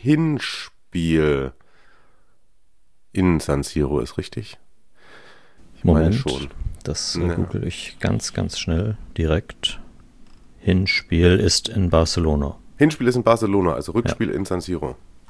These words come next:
Speaker 2: Genau.
Speaker 1: Mhm. Mhm.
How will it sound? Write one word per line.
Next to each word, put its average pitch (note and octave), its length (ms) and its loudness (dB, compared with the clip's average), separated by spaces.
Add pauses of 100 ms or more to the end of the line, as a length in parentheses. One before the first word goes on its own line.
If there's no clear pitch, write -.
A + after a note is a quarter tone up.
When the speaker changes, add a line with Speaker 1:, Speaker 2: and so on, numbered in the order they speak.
(120)
Speaker 2:
Genau. D#2 460 0 (1120)
Speaker 1:
Mhm. D2 580 0 (760)
Mhm. C#2 440 -6